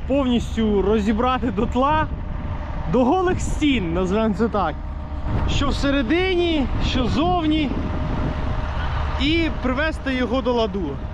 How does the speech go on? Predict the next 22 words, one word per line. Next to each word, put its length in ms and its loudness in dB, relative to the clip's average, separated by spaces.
От 100 -4
така 300 -4
ситуація. 680 -2
Але 240 0
ми 160 -2
цього 200 0
не 100 -2
боїмося. 460 0
Чому? 480 0
Бо 120 2
ми 280 2
знаємо, 480 0
як 140 0
це 100 2
робити. 600 0
Знаємо. 420 0
Ось 180 0
маємо 360 2
підвальчик. 600 -2
Просить 400 -2
людина 320 0
зробити. 520 0